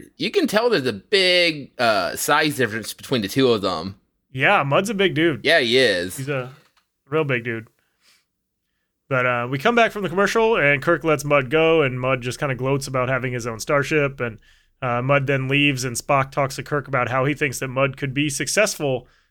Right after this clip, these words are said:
Speaker 2: and, uh, he goes on to say that he's concerned that the androids could provide anything that a human could ask for in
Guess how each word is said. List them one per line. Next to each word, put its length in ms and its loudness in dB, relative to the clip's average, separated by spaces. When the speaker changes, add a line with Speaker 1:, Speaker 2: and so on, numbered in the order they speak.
Speaker 2:
and, 240 -2
uh, 180 2
he 120 -2
goes 180 0
on 200 2
to 80 -6
say 260 0
that 140 0
he's 240 -2
concerned 480 0
that 80 -8
the 120 0
androids 380 0
could 160 -10
provide 500 0
anything 460 2
that 120 2
a 40 0
human 380 -2
could 180 -4
ask 340 0
for 360 -6
in 100 -8